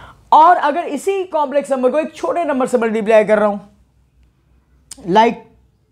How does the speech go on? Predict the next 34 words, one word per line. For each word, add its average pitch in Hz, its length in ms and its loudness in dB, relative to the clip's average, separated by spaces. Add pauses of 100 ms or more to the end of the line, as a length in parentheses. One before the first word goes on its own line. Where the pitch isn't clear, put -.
थ्री 233 320 -2
जेड, 220 320 -2 (1500)
तो 160 80 -6
थ्री 220 440 0
into 226 340 -2 (840)
x 240 400 -2
plus 226 340 -6 (360)
iota 196 480 0 (200)
y, 156 120 -4 (1080)
तो 269 80 2
इसका 294 260 0
मतलब 277 380 2
ये 226 240 0
हरगिज 196 380 0
नहीं 302 160 0
होगा 220 280 4 (320)
कि 254 60 0
आपने 262 420 2 (120)
उसी 349 320 -4 (140)
कॉम्प्लेक्स 233 340 -4
नंबर 214 160 -4
को 302 140 6 (220)
एक 190 160 0
बड़े 190 220 4
नंबर 262 220 2
से 285 100 -2
मल्टीप्लाई 285 380 2
किया 311 160 2 (280)
और 220 120 -2
एक 240 120 -6
छोटे 320 220 -4
नंबर 285 240 0
से 214 120 -2
किया, 165 160 -2